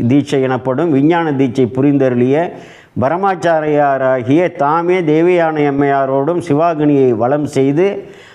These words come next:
அவருடைய பாதத்தை அம்மியில் தூக்கி வைத்து லட்சுமியும் சரஸ்வதியும் காளிகளும் துதித்து சூழ அம்மையாருடைய,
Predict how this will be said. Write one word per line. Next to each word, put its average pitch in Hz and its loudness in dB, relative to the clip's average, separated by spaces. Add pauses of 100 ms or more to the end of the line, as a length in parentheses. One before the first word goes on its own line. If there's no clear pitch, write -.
அவருடைய 160 -2
பாதத்தை 180 0
அம்மியில் 165 0
தூக்கி 165 0
வைத்து 147 0
லட்சுமியும் 165 0
சரஸ்வதியும் 156 0
காளிகளும் 156 0
துதித்து 147 0
சூழ 143 0
அம்மையாருடைய, 143 0